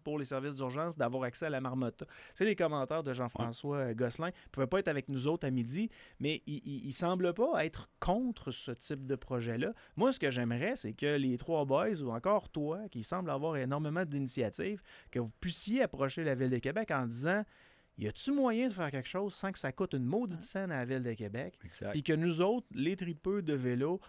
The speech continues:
Speaker 1: on puisse continuer d'être à la Marmotta. Vous coûtez rien. »
Speaker 2: Non, exact.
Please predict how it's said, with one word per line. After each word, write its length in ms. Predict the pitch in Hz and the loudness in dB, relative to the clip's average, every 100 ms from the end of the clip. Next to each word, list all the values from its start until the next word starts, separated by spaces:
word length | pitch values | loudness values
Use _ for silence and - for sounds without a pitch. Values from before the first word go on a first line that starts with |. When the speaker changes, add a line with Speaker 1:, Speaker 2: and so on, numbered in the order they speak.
| - | -10
Speaker 1:
on 160 | - 117 | -6 -4
puisse 240 | 147 143 | -4 -6
continuer 480 | - 180 160 - 175 | 0 0 0 -2 -2
d'être 220 | 180 139 | 0 2
à 60 | 131 | 2
la 80 | 123 | 2
Marmotta. 560 | 123 117 113 113 190 185 - | 0 0 -2 -4 -10 -12 -4
Vous 180 | 135 165 | 0 0
coûtez 440 | - 294 285 233 | 2 2 4 4
rien. » 320 | 175 127 147 262 - _ _ _ _ - | 4 2 0 0 -4 _ _ _ _ -6
Speaker 2:
Non, 200 | 101 107 | -4 -2
exact. 380 | 90 95 104 | -4 -4 -4